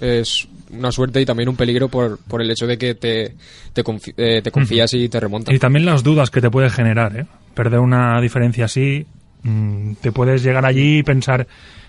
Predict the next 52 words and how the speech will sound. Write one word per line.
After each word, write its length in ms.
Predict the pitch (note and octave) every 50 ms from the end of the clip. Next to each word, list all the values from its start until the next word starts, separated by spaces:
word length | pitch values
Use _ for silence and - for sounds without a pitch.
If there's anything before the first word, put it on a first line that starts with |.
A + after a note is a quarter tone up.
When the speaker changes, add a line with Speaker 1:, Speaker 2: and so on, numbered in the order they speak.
| - - -
Speaker 2:
que, 600 | - C3 A#2+ A#2 A2 A2 A2 A2 G#2+ G#2 G#2 G2+ G2+
bueno, 240 | A#2 D#3 D3+ B2 G#2+
que 520 | - - A2 G#2 G#2 G2+ G#2 G#2 G#2 G#2 G#2 G#2
te 80 | B2
remontaron 840 | A2 A#2 A#2 A#2 A#2 A#2 A2+ D3+ D#3+ E3+ E3+ E3 E3+ E3+ E3+ D#3 D3+
y 360 | C3 B2 A#2 A#2 A2+ A2 A2+
la 160 | A2+ A2 A2+
cabeza, 360 | - A#2 B2 C3 - - -
<laughs> 180 | - F3 D#3 C#3+
pues 140 | C3+ B2+ A#2+
es 100 | B2 C3+
muy 120 | D3 D3
importante 400 | C3+ A#2 A#2+ A2+ B2+ C#3 C#3 B2+
tenerla 320 | A#2 A2+ A2 A#2 A#2+ A#2+
fresca. 340 | A2 - C3+ A#2 - - A#2+
Speaker 1:
Sí. 60 | A2 F#2 - - - - - - - -
Speaker 2:
Y, 100 | - B2+
Speaker 1:
Desde 420 | A#2+ A#2 A2+ G#2+ G#2 G#2+ A2+ A2 A2
luego. 220 | A#2 A#2 G#2+ G#2 E2+ -
Speaker 2:
y, 220 | B2 A2+ A2 G#2+
bueno, 240 | G#2 G#2+ C#3+ C3 B2 - - -
ese 160 | - A#2+ - C3+
partido 260 | C#3+ C3 B2 D3+ D3
que 60 | C#3
se 60 | C3+
va 80 | D3 C3+
a 20 |
jugar 260 | - - C#3+ C#3+ C#3
el 220 | C#3+ C#3 C3+ C3 B2+
miércoles 460 | C3 C#3 C#3+ D3 - D3 C3+ C3 -
siete, 360 | - - E3 D#3+ D#3 G3+ G#3+ - - - - - - -
a 100 | - B2+
partir 280 | A2 B2 A#2 - C#3+ C3+
de 80 | D3 C#3+
las 280 | C#3 C3+ C3 B2+ - -
cinco 440 | - - - D#3+ D3 C#3 - D3
de 80 | C3+ C#3
la 100 | C3+ C3
tarde, 300 | B2 C#3+ C3+ C#3+ E3+ F3+ - - - - - - - -
no 180 | - B2 B2+ -
sé, 160 | - - C#3+
Ser-, 480 | C3+ - - C#3+ C#3 C#3 C#3+ C#3+ C#3 A#2+
Sergio, 320 | - D#3 C3+ - - D3+
si 140 | C#3 - D#3
pudiste 340 | C#3 D3 C#3+ C#3 C3 - C3
ver 120 | B2 B2+
el 120 | B2+ C3 A#2+
partido, 460 | - C3 B2 C#3+ C#3 C#3+ D3+ D3+ D3+
si 100 | C#3+ -
lo 100 | B2+ A#2+
pudiste 500 | A2+ B2 A#2+ A#2+ - - C3 B2 B2 A#2
seguir. 320 | G#2 A#2+ B2+ D3 F3 D#3